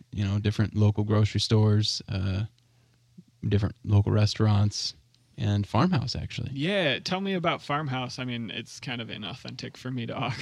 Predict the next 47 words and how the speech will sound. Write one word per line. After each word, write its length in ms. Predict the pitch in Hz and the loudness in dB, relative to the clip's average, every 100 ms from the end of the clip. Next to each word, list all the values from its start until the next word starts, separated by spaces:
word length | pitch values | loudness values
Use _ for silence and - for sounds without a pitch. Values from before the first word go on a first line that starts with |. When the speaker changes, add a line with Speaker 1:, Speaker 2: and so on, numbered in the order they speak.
| - | -2
Speaker 2:
<laughs> 160 | - | 0
ask 280 | 139 127 - | -2 -2 -6
about 220 | 131 127 | -6 -4
that 140 | 135 123 | 0 6
a 40 | |
little 220 | 123 139 | 6 6
bit, 200 | 123 131 | 4 2
but 100 | - | 4
I 100 | 131 | 2
am 160 | 143 147 | 2 2
curious 360 | 120 139 127 120 | 0 -2 -4 -6
about 200 | 120 120 | -8 -10
it 80 | |
from 160 | - 123 | -8 -8
your 100 | 117 | -6
perspective. 640 | - 113 - 139 - 110 117 | -8 -10 -8 -10 -8 -2 4
Speaker 1:
No, 200 | 113 135 | 6 6
it's 120 | - | 6
a 60 | |
massive, 680 | 101 101 110 113 110 107 98 - - | 6 8 8 8 6 4 4 2 2
I 180 | 107 | 4
love 200 | 117 110 | 6 6
it. 80 | 104 - _ _ - | 4 -2 _ _ -2
Like, 180 | 98 104 98 - | 0 0 -2 0
if, 260 | 107 - _ _ | 0 0 _ _
uh, 360 | - 104 104 104 107 _ _ _ _ | 0 2 2 0 -2 _ _ _ _
when 160 | 113 113 | 4 8
I 60 | |
have 180 | 113 113 | 8 8
one 200 | 113 117 | 6 6
job, 280 | 104 104 101 | 6 2 2
I'm 160 | 101 - | -2 -4
really 340 | 104 110 107 | 0 4 4
excited 480 | 101 - 104 104 101 | 2 2 2 2 0
to 260 | - 101 101 - _ _ _ _ _ - _ | 0 0 0 -4 _ _ _ _ _ -20 _
put 140 | - 117 | 4 6
a 40 | |
lot 200 | 104 95 82 | 8 4 2
more 160 | 101 | 0
time 400 | 104 107 101 98 | 2 2 2 2
and 220 | 87 76 - | 0 -4 -4
energy 320 | 107 98 123 | 0 0 0
and 100 | - | 0
Speaker 2:
Mm-hmm. 100 | 113 107 | 2 0
Speaker 1:
focus 260 | 107 101 | 0 0
into 280 | 101 - 104 | 0 2 2
it. 120 | 104 | 2